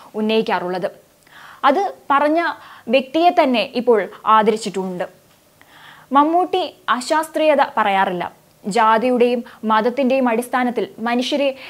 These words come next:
വേർതിരിക്കാറില്ല. നൻപകൽ നേരത്ത് മയക്കം എന്ന സിനിമ പുറത്തിറങ്ങിയ സമയത്ത് മമ്മൂട്ടി പറഞ്ഞ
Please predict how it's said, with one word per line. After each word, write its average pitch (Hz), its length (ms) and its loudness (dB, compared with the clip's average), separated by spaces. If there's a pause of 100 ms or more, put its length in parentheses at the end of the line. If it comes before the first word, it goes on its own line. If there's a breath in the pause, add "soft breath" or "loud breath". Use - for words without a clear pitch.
(140 loud breath)
വേർതിരിക്കാറില്ല. 214 800 2 (540 loud breath)
നൻപകൽ 339 460 4
നേരത്ത് 311 260 6
മയക്കം 247 520 0
എന്ന 226 240 -4 (120)
സിനിമ 233 280 -2
പുറത്തിറങ്ങിയ 214 560 -2
സമയത്ത് 196 500 -6 (420 loud breath)
മമ്മൂട്ടി 269 420 0
പറഞ്ഞ 220 380 -2